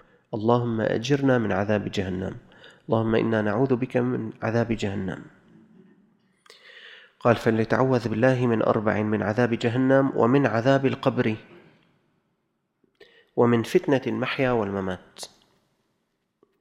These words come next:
تسمعون وتعلمون وتشاهدون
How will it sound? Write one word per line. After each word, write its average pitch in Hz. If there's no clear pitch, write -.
تسمعون 135
وتعلمون 113
وتشاهدون 110